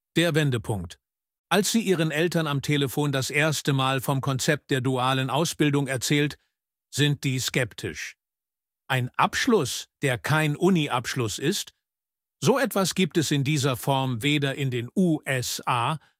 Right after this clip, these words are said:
noch in Mexiko.“ Hinzu kommt, ihre Eltern haben nicht studiert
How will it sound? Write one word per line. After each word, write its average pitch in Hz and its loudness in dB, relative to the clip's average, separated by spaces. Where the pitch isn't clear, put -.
noch 233 0
in 165 0
Mexiko.“ 110 -4
Hinzu 247 4
kommt, 131 -2
ihre 147 2
Eltern 185 2
haben 156 2
nicht 190 0
studiert 151 0